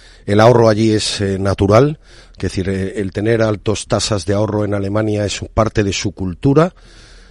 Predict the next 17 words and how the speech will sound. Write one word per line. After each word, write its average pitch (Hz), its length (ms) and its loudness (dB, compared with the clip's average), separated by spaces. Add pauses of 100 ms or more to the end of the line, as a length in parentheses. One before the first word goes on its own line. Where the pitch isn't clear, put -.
(180)
Yo 117 260 4
no 139 120 4
creo 107 280 0
que 101 340 0
haya 104 360 0
en 101 120 -2
absoluto 104 580 -2
que 95 80 -4
levantar 95 540 -2
los 95 240 -4
límites 104 480 -2
a - 20 0
la 98 100 -2
deuda, 143 440 4
ni 120 160 0
que 107 80 -4
endeudarse, 131 920 4